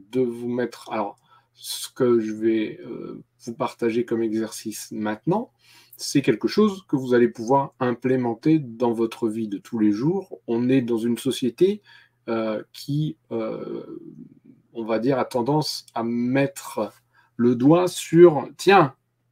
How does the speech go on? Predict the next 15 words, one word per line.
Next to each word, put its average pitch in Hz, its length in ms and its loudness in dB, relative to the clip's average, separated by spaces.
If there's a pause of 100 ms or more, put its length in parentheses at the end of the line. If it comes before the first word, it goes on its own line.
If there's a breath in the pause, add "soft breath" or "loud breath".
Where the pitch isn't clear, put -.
(380)
ça, 185 420 4 (520)
ça - 180 -10
bouge 147 360 0
pas, 135 160 6
hein. 123 260 0 (380)
Ah, 175 140 8
ça - 180 -2
change 165 360 0
pas, 156 140 4
hein. 131 280 -2 (140)
Vraiment, 151 440 4
ça - 160 2
reste 139 260 -2
toujours 185 300 0
pareil. » 143 440 -2